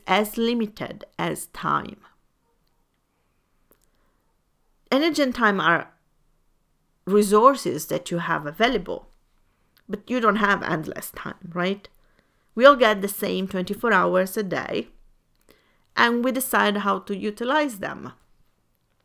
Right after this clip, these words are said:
And don't get me wrong, I wish I had more time. I wish I didn't have to sleep. That's, I think, <laughs> something that, uh,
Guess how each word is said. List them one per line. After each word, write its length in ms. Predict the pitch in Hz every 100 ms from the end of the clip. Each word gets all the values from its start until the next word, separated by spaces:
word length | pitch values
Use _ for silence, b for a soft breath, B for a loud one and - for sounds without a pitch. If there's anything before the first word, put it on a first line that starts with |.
| -
And 120 | 202 202
don't 120 | 220
get 240 | 262 240
me 120 | 196
wrong, 360 | 165 170 180 165
I 100 | 123
wish 240 | 165 180
I 100 | 165
had 200 | 175 160
more 160 | 151 139
time. 580 | - 233 226 226 220 226 B B B
I 100 | 170
wish 220 | 165 170
I 60 | 160
didn't 220 | 170 175
have 160 | 190 170
to 80 | 180
sleep. 460 | 185 202 262 - - _
That's, 280 | 190 185 -
I 60 |
think, 220 | 185 185 170
<laughs> 80 |
something 320 | 269 208 190 214
that, 300 | - 170 -
uh, 120 | 175